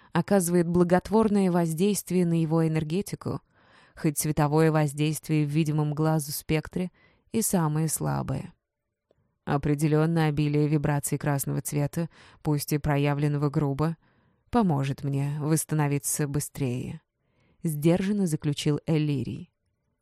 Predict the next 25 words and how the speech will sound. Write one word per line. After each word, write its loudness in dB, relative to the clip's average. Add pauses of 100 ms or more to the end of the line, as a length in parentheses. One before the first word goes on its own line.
(120)
Этот 4
красный 2
цвет 0
он 0
будет 2
тянуть 0
в -8
свои 2
вены 2
отовсюду, -2 (440)
как -2
неводом 4
собирают 0
и 0
тащат -2
из 0
моря 2
рыбу. 0 (640)
Такова 2
природа 2
его -2
крови. -4 (1120)
Элиар 4 (560)
удовлетворенно 4
кивнул. -2